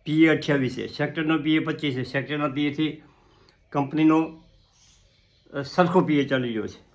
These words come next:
અને બુક વેલ્યુ બસો છત્રીસ અને ફેસ વેલ્યુ દસ છે. આ કંપની તમારા વોચ લિસ્ટમાં તમે સમાવેશ કરી શકો છો.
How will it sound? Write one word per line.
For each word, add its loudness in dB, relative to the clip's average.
અને -2
બુક -4
વેલ્યુ 0
બસો -4
છત્રીસ -8
અને -4
ફેસ -6
વેલ્યુ -4
દસ -8
છે. -20
આ 4
કંપની -2
તમારા 2
વોચ -2
લિસ્ટમાં -4
તમે -2
સમાવેશ -6
કરી -10
શકો -20
છો. -20